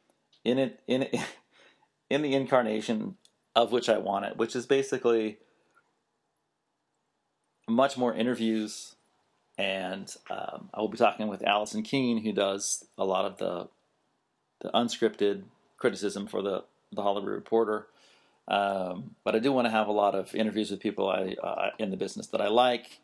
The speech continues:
have them on. But I'm also gonna keep it, um, wabi-sabi, like I said at the beginning. I think that there's no perfect podcast. The, the sort of perfect ideal that I had for this newly re-, re-, recreated, this reimagined, if you will, version of,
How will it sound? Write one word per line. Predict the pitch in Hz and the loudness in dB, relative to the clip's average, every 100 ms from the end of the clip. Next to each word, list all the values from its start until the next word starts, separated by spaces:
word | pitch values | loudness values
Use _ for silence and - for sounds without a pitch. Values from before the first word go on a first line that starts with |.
| 107 | 0
have | 110 104 | 2 4
them | 107 107 | 2 2
on. | 101 98 95 _ _ _ | 0 -2 -8 _ _ _
But | - 143 123 - | 4 6 4 2
I'm | 139 | 2
also | 143 135 | 2 2
gonna | 127 | -2
keep | 113 127 117 | -2 -2 4
it, | 123 110 104 - - | 4 4 0 -4 0
um, | 104 104 98 95 95 - _ _ _ | 2 0 -2 -6 -8 -14 _ _ _
wabi-sabi, | 107 117 123 143 143 - - | 4 6 4 4 4 4 -4
like | - 98 | -6 -4
I | |
said | - 113 | 0 0
at | |
the | 117 | 0
beginning. | 113 120 98 - | -2 0 0 -2
I | - | -8
think | 104 107 | -4 -2
that | - 101 - | 0 -2 2
there's | 110 104 104 113 | 2 2 0 2
no | 117 127 | 2 2
perfect | 123 110 - - | 2 0 0 2
podcast. | 101 98 - 98 110 - - - - _ _ | 2 2 0 0 -2 -8 -16 -20 -20 _ _
The, | 107 110 101 101 101 - | 0 2 2 -2 -6 -10
the | - | -8
sort | - 110 | 0 0
of | 98 | 0
perfect | - 123 - 120 - | -2 -2 2 0 2
ideal | 110 110 110 113 117 117 | 2 2 2 2 4 4
that | 107 | 2
I | 101 | 2
had | 101 101 101 - | 2 2 0 0
for | 101 | -2
this | 101 101 - | -2 -4 -8
newly | 104 107 113 110 107 | -4 0 2 2 -2
re-, | 101 104 110 - | -2 -6 -8 -10
re-, | 104 98 104 | -10 -8 -2
recreated, | 113 104 113 107 101 98 - _ _ | -4 0 0 2 2 -2 -4 _ _
this | - - | -6 -4
reimagined, | 98 117 117 98 107 110 104 107 101 | 0 2 2 2 0 0 -2 -6 -6
if | 92 | -4
you | 107 | -2
will, | 101 98 | 0 0
version | 95 98 95 101 | 0 -2 -2 -4
of, | 98 95 | -4 -4